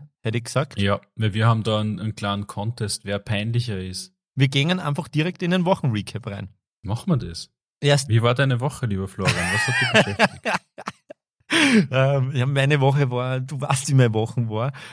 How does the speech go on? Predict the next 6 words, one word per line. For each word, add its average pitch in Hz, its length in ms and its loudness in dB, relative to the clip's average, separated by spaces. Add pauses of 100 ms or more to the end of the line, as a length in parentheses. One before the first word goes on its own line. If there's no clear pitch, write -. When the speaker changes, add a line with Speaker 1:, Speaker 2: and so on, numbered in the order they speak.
(160)
Speaker 1:
Ähm, 123 580 -2 (540)
sie 120 280 -2
war, 120 520 -4
ähm, 120 640 -6 (380)
sehr - 260 -4
arbeitsreich. 123 680 -2